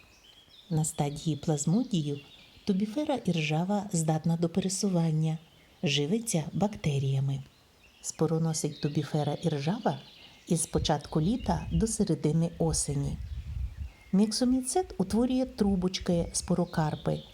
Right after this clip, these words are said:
кожна висотою до семи міліметрів, які розташовуються тісно одна біля одної, зростаючи з бічними стінками.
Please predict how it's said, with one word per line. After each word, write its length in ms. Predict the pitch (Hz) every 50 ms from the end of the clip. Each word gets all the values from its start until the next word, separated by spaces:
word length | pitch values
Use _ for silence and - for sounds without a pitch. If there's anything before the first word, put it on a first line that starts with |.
| - - - -
кожна 320 | - 170 151 147 151 151
висотою 640 | 151 160 147 - - 160 - 262 294 302 262 220 208
до 220 | - 151 160 156
семи 320 | 151 - 180 156 156 156 156
міліметрів, 760 | 156 160 170 180 185 180 170 156 143 135 - - 147 147 151 - - - - - -
які 280 | - 151 147 - - 156
розташовуються 920 | 151 156 - - 147 135 - - 175 - 247 220 196 180 180 - - 151
тісно 500 | 151 - - - 156 156 - - 180 175 -
одна 340 | - 156 156 147 147 147 147 156
біля 240 | 151 156 160 160 - -
одної, 600 | 170 160 156 151 151 147 139 143 143 139 - - - - - - -
зростаючи 760 | 139 151 151 147 - - 147 151 151 151 160 160 - 160
з 60 | 151 156
бічними 500 | 143 139 131 - - 143 139 143 147 135
стінками. 800 | - - - - 151 143 135 139 135 143 139 139 143 151 151